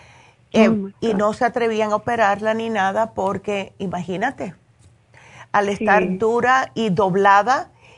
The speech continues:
Speaker 1: Y la señora, yo le di lo siguiente.
Speaker 2: Ujú.
Speaker 1: Circumax, que ya lo tienes, el
Speaker 2: Ajá.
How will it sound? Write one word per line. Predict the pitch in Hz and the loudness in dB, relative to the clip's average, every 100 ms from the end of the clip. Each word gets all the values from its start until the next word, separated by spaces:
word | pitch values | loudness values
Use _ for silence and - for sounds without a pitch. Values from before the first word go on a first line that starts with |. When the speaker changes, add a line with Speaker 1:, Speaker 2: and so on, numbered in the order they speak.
| _ _ | _ _
Speaker 1:
Y | 240 240 | -4 -2
la | 233 254 | 2 0
señora, | - 370 302 254 240 254 254 - _ | 0 -4 -2 -2 2 2 2 -2 _
yo | 185 180 220 226 | -10 -6 -2 0
le | 254 240 | 0 -2
di | 220 226 | -4 -4
lo | 220 214 | -6 -6
siguiente. | 214 180 147 139 123 - _ _ _ _ _ _ _ _ - | -6 -4 -4 -6 -12 -18 _ _ _ _ _ _ _ _ -2
Speaker 2:
Ujú. | 247 | 2
Speaker 1:
Circumax, | 233 226 294 233 180 226 - - _ _ | 2 2 -2 0 0 -2 -8 -20 _ _
que | - 190 | -10 -2
ya | 170 | -2
lo | 180 240 | -2 -4
tienes, | 247 160 156 285 220 - _ _ _ - - _ - | -6 -6 -8 -8 -10 -12 _ _ _ -20 -20 _ -2
el | 220 | 2
Speaker 2:
Ajá. | 220 | 2